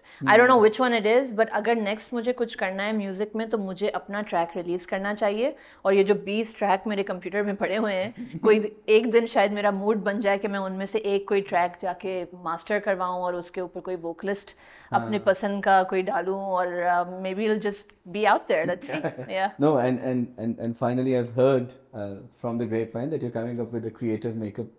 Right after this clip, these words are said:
Speaker 2: line। Are you?
Speaker 1: Hmm।
Speaker 2: Are you?
Speaker 1: Damn.
Speaker 2: Something
Speaker 1: You're
Speaker 2: like
Speaker 1: good
Speaker 2: that?
Speaker 1: with your sources, man.
Speaker 2: Yeah, yeah,
Speaker 1: Mm.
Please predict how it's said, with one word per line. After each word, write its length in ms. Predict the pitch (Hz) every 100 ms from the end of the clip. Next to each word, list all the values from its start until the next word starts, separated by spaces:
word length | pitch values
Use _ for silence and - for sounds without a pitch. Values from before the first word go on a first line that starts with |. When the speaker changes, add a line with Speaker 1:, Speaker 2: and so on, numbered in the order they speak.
| _
Speaker 2:
line। 340 | 123 127 220 240 _ 113
Are 120 | 113
you? 180 | 170 226
Speaker 1:
Hmm। 1200 | 214 214 208 196 185 175 156 135 87 82 -
Speaker 2:
Are 160 | 120 165
you? 340 | 233 269 262 - _ - 214
Speaker 1:
Damn. 400 | 262 220 - -
Speaker 2:
Something 320 | - 147 156
Speaker 1:
You're 100 | 190 196
Speaker 2:
like 40 |
Speaker 1:
good 260 | 190 269 247
Speaker 2:
that? 40 | -
Speaker 1:
with 160 | 175
your 100 | 185
sources, 520 | 170 175 220 - 156
man. 260 | 143 151 202
Speaker 2:
Yeah, 200 | 131 139
yeah, 160 | 127 131
Speaker 1:
Mm. 200 | 120